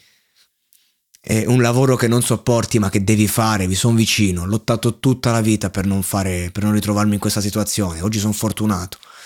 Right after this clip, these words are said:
Devo parlare, e, e riesco a lavorare così. Mi auguro duri per sempre, perché davvero è, deve essere massacrante dover fare un lavoro che non sopporti ma che devi fare, soprattutto quando sei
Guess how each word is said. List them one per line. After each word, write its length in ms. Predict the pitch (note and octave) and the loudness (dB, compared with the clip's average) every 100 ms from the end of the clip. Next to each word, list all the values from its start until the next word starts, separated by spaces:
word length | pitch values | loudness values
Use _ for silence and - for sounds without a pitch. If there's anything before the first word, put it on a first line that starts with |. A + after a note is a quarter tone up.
| - - | -20 -4
Devo 200 | G2+ - | -4 0
parlare, 580 | G#3 G3+ G3 E2+ F2+ _ - _ _ _ - | -2 0 -2 -4 -10 _ -20 _ _ _ -10
e, 1000 | F#2+ F#2 F#2 F#2 F#2 F#2+ F#2 G2 G2+ - | -6 -2 -2 -4 -4 -6 -6 -6 -8 -6
e 120 | A2 | -2
riesco 280 | G#2+ G2+ A2 | 0 0 -2
a 40 | |
lavorare 380 | G2+ G#2 G#2+ G2+ | 0 0 0 -2
così. 400 | G#2+ F#2 F2 F2 _ _ _ _ - | -2 -4 -6 -8 _ _ _ _ -4
Mi 100 | G#2+ | -2
auguro 300 | A2 A2 A2+ | 2 2 2
duri 220 | A#2 A#2 | 2 0
per 160 | A2+ A2 | 0 -2
sempre, 720 | - G#2+ G2+ G2 G2+ F#2 - _ _ _ _ | 0 0 2 0 -2 -2 -6 _ _ _ _
perché 340 | G#2 - A2 | -6 -2 0
davvero 600 | G2 G2 G#2 A2+ A#2 A2 | 0 0 2 2 2 2
è, 500 | G#2 G2+ G2 F#2+ F#2+ F#2 - - | 2 2 0 -2 -4 -6 -12 -6
deve 180 | A#2 G#2+ | 0 0
essere 300 | G#2+ A#2 G#2+ | 2 2 2
massacrante 880 | A#2 A2 - G#2+ A2+ G2+ G2+ G2+ F#2+ | 2 0 -2 -2 0 0 0 0 0
dover 500 | F#2+ F#2 F#2 G2 F#2 - - | 0 0 -2 -4 -6 -10 -6
fare 220 | A2 A2 | -2 2
un 100 | G#2+ | 2
lavoro 300 | G#2 A#2+ A2 | 2 2 2
che 100 | G#2+ | 0
non 140 | A2 | 0
sopporti 420 | G#2+ G#2 C3 - | 0 0 -2 0
ma 120 | A#2+ G#2+ | 0 0
che 120 | A2 | 0
devi 200 | A2+ A2+ | 0 0
fare, 240 | A#2+ D3 | 0 0
soprattutto 880 | - D3+ E3 D#3+ - A#3 A3+ - F#3+ | 0 0 2 0 0 0 2 2 0
quando 340 | F#3+ F#3 F3+ D3 | 2 2 2 2
sei 400 | - D3 D3+ | 2 2 2